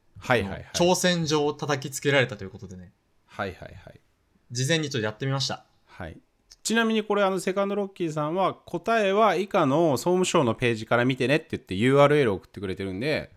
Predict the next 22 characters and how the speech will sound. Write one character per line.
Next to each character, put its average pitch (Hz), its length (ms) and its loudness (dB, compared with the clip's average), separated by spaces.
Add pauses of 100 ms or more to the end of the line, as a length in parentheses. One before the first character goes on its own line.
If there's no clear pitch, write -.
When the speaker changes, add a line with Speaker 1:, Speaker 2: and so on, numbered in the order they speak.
Speaker 2:
う 143 80 -6
ん。 98 120 -6 (540)
Speaker 1:
あ - 180 -8
の 82 680 -8
ー、 - 20 -10
ね、 143 280 -6 (380)
僕 98 160 -4
ら 87 80 0
も 82 260 -8
概 98 260 0
要 95 120 0
ペ 92 160 -4
ー 87 40 -4
ジ 82 120 -12
に 71 140 -12
貼 - 140 -16
っ - 20 -20
て - 120 -12
お 85 60 -10
く 85 80 -8
ん 80 80 -8
で。 - 200 -16